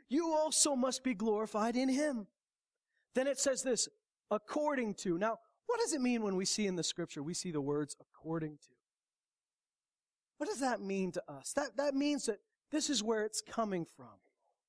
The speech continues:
Right? Like if I turn on my tap, that water that's coming out, the amount of water I can use is according to the supply that the water treatment plant or wherever it's coming from,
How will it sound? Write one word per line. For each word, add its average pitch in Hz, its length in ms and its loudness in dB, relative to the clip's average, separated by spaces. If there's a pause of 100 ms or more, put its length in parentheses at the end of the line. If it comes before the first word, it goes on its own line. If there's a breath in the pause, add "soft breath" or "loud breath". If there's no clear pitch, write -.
(580)
Right? 233 340 2
Like 240 220 2
if 247 100 -4
I 285 120 2
turn 277 260 0
on 254 100 0
my 214 280 2
tap, 240 520 0 (800)
that 247 240 2
water 285 360 4
that's 220 260 -2
coming 214 340 0
out, 214 180 0
the 220 100 0
amount 240 340 2
of 226 100 -2
water 247 360 2
I 240 160 4
can 269 240 0
use 220 600 2 (300)
is 226 240 0
according 269 580 0
to 262 160 -2
the 214 100 0
supply 202 960 4 (360 soft breath)
that 214 200 2 (120)
the 180 100 4
water 233 360 4
treatment 247 440 2
plant 233 260 2
or 196 40 2
wherever 220 300 2
it's - 140 -2
coming 226 400 0 (180)
from, 175 300 0